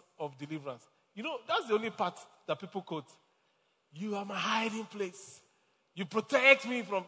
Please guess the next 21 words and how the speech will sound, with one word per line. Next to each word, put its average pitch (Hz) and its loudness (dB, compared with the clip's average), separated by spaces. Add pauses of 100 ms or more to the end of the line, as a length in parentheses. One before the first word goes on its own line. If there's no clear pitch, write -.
trouble. 170 -4 (540)
You 190 -2
fill 277 0
me 269 0
with 240 -6
the 220 -4
songs 226 2
of 190 -4
deliverance." 185 -6
In 190 -14
fact, 220 0
there's 196 -6
a 202 -2
song 240 0
about 180 0
it. - -20 (420)
"You 220 -10
are 262 -12 (540)
my 320 -12 (140)
hiding 311 -8
place." 277 -6